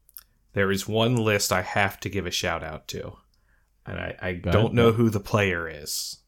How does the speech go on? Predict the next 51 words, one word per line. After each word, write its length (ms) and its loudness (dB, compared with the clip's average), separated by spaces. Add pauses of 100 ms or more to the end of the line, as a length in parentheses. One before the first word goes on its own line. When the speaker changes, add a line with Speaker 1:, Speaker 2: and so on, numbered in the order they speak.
(140)
Speaker 1:
and 160 -8
it's 180 -8
not 180 0
somebody 440 -4
I, 80 -6 (260)
'cause 160 -2
it's 140 -4
not 140 0
somebody 280 -4
I 40 -6
played, 420 -10 (640)
but 140 -2
there 140 6
was 140 2
somebody 300 2
who 120 -4
brought 300 0
a 240 -4
double 340 0
saber 460 -2
tank, 460 -6 (260)
double 300 0
secret 440 -2
mission 340 -6
list. 440 -8 (400)
Speaker 2:
Oh, 460 4
yeah. 600 4 (160)
Speaker 1:
And 640 2
Speaker 2:
Yeah, 240 0
so, 360 2
so 160 4
Mike 180 4
Cirillo 360 4
played 200 0
against 260 -2
Speaker 1:
Mike 100 4
Speaker 2:
him. 40 0
Speaker 1:
Cirillo 500 4
pra-, 240 -2 (120)
played 240 0
against 360 -2
him, 160 -2
and 120 0
he 40 -8
did 200 -4
give 180 0
a 220 2
bit 200 0
of 80 -2
a 80 -2
recount 720 -2